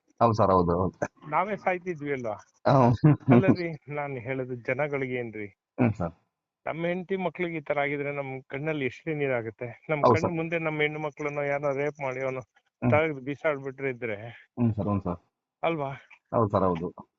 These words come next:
Speaker 1: ಇದ್
Speaker 2: ಅದೇ
Speaker 1: ಆಗ್ಬಾ-, ಇದ್ ಆಗ್ಬಾರ್ದು ಅಂತೇಳಿ ನಾವು ಪ್ರಸಾರ ಮಾಡ್ತಿರೋದು ಸರ್. ನಮ್ಮಂತರ್ನ ಬೆಳೆಸ್ಬೇಕು ಸರ್.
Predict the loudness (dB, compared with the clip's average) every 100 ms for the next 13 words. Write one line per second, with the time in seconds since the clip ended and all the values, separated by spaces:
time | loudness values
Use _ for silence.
0 | _ _ _ 6 8 8 8 6 2 -2
1 | 0 4 8 8 6 6 6 6 6 6
2 | 8 8 6 6 6 8 6 6 2 4
3 | 4 6 6 6 6 6 6 6 8 8
4 | 8 6 4 4 2 4 2